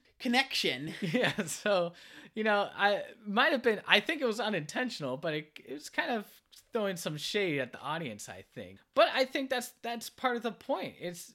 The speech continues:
Speaker 2: we were supposed to relate to it in that way of r-, recognizing ourselves.
Speaker 1: We shouldn't just sit around all the time, though. We should move a lot, and,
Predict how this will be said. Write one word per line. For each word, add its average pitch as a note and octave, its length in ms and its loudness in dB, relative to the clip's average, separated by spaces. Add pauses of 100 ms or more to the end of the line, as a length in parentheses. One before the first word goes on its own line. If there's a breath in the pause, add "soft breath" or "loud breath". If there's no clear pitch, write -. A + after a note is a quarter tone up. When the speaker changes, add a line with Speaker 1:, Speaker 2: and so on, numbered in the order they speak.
Speaker 2:
we G#3 240 -6
were A3+ 200 0
supposed F3+ 420 -4
to D3+ 60 -12
relate C#3 420 -6
to - 120 -10
it G#2+ 200 -10 (240 soft breath)
in F#3+ 160 -4
that F#3 260 -2
way D#3 380 -2 (320 soft breath)
of D3 200 -8
r-, C#3+ 100 -12 (200)
recognizing D3+ 720 -4
ourselves. A#2+ 520 -4
Speaker 1:
We A3 100 0
shouldn't B3+ 280 0
just A#3+ 260 2
sit A#3 160 4
around G#3+ 520 4 (280 loud breath)
all G#3+ 180 4
the G3+ 100 -2
time, D4+ 420 2
though. G3 160 4
We G3+ 100 -2
should G3 240 -4 (240 soft breath)
move C#4 260 4
a C#4 40 2
lot, G3 240 6
and, G3+ 160 0